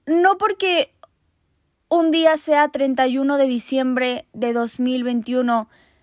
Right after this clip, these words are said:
y al siguiente día sea primero de enero de dos mil veintidós, tu vida va a cambiar por completo. Tenemos que quitarnos ese, esa idea de la cabeza. No porque mañana sea lunes, ya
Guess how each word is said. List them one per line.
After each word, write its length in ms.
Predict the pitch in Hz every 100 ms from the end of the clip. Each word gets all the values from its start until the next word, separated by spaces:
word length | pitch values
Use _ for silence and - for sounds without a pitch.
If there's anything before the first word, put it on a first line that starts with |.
| _ _ _ _
y 80 | 277
al 160 | 269 254
siguiente 400 | 269 277 269 302
día 240 | 285 277
sea 180 | 277 262
primero 440 | 262 254 254 254
de 80 | 247
enero 340 | 240 247 240
de 80 | 233
dos 180 | 214 214
mil 220 | 240 240
veintidós, 600 | 240 220 220 220 240 - _ _ _ _ _ _ _ _ _
tu 100 | -
vida 240 | 277 277 269
va 60 |
a 80 | 269
cambiar 320 | 254 254 240 233
por 120 | 226
completo. 540 | 208 214 202 - - _ _ _ _ _ _ _ _ _ _ _ _ _ _ _ _ -
Tenemos 560 | 330 359 392 - - _ -
que 120 | 311
quitarnos 640 | 285 277 277 285 302 - -
ese, 640 | 269 240 285 285 277 - _ _ _
esa 240 | 277 311
idea 400 | 285 226 302 370
de 100 | 294
la 120 | 220 202
cabeza. 680 | 202 196 196 - - - _ _ _ -
No 160 | 285 330
porque 240 | 381 339
mañana 440 | 302 269 277 294 277
sea 180 | 302
lunes, 560 | 269 277 277 277 392 -
ya 400 | 226 254 254 262